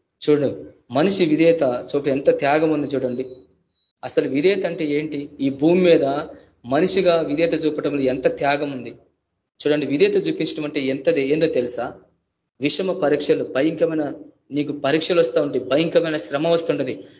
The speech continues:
ఆ బాధలన్నీ ఇమిడి ఉంటాయో ఆ అనుభవపూర్వకంగా నేర్చుకోండి ఆయన. అవన్నీ నేర్చుకోండి మన ప్రభు. వాటన్నిటిని భరించిండు ఆయన శిలువలో,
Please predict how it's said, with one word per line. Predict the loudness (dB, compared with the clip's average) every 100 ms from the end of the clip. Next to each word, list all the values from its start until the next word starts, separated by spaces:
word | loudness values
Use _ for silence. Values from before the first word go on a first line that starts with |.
| _ -6
ఆ | -2
బాధలన్నీ | 0 2 2 0 -2 -4
ఇమిడి | 0 2 2
ఉంటాయో | 2 2 0 -4 -12 -20 _ -6
ఆ | -2
అనుభవపూర్వకంగా | 2 4 4 2 0 0 -2
నేర్చుకోండి | 0 -2 0 -2 -2
ఆయన. | -2 -6 -14 -20 -20 _ _ -6
అవన్నీ | -2 0 2 2
నేర్చుకోండి | 4 2 0 -4
మన | -4 -4
ప్రభు. | 0 0 -2
వాటన్నిటిని | -2 -2 0 -2 -4 -2
భరించిండు | 0 0 -2 -4 -4
ఆయన | -4 -4
శిలువలో, | -2 2 2